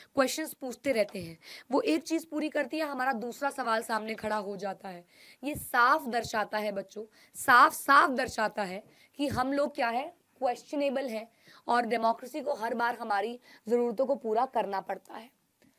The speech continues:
ये क्वेश्चन पांच थे ना, छठा, सातवां, आठवां। अकाउंटेबल रिस्पॉन्सिव लेजिटिमेट को एक्सप्लेन करना है दो दो पॉइंट्स में। Merits and demerits of dictatorship, few factors that determine the economic growth of a country,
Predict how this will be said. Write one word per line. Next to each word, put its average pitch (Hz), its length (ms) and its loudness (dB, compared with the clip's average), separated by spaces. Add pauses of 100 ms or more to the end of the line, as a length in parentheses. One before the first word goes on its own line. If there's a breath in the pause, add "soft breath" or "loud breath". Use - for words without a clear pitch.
(340 soft breath)
ये 262 120 -2
क्वेश्चन 285 400 -4 (840)
पांच 247 220 0 (120)
थे 254 60 -6
ना, 269 140 -6
छठा, 254 540 -4
सातवां, 233 640 -2 (140)
आठवां। 220 400 -4 (1600 soft breath)
अकाउंटेबल 247 480 4
रिस्पॉन्सिव 254 500 0
लेजिटिमेट 226 440 -2
को 254 100 0
एक्सप्लेन 233 340 -4
करना 226 180 0
है 226 60 2
दो 220 140 -2
दो 220 80 0
पॉइंट्स 214 400 -6
में। 247 120 -10 (1000 soft breath)
Merits 262 320 2
and 294 140 4
demerits 254 520 2
of 262 100 6
dictatorship, 226 600 0 (1120 soft breath)
few 349 100 6
factors 294 440 8
that 254 220 4
determine 240 420 -2
the 269 200 0
economic 214 300 -6
growth 196 300 -6
of 208 80 -4
a 208 120 -6
country, - 400 -14